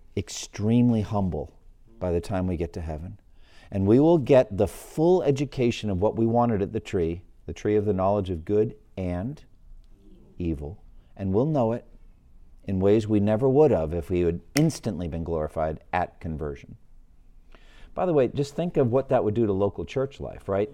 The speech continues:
Instantly glorified at conversion. That's like, you don't need pastoring anymore. You don't, I mean, it's just, it, it blows everything up. You look at it and you're like, "All right, I don't even know how that works."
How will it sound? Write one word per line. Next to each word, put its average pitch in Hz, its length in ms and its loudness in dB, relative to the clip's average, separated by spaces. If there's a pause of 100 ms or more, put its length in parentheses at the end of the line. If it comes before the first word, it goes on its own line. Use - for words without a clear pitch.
Instantly 143 680 0
glorified 107 680 4
at - 180 -2
conversion. 90 600 0
That's 127 300 -2
like, 143 280 2 (800)
you 117 120 2
don't 151 160 4
need 147 180 2
pastoring 123 500 4
anymore. 117 280 4
You 113 100 6
don't, 123 100 6
I 117 40 2
mean, 135 160 4
it's 135 120 4
just, 160 220 -4
it, 127 160 2
it 127 200 4
blows 170 420 8
everything 143 460 4
up. 113 160 4
You 110 80 2
look 151 220 4
at 120 160 8
it 101 40 2
and 98 100 -2
you're 107 120 0
like, 101 180 4
"All 123 100 4
right, 113 200 6 (400)
I 139 100 10
don't 202 140 6
even 170 160 4
know 143 100 6
how 131 160 6
that 110 180 4
works." 104 500 -2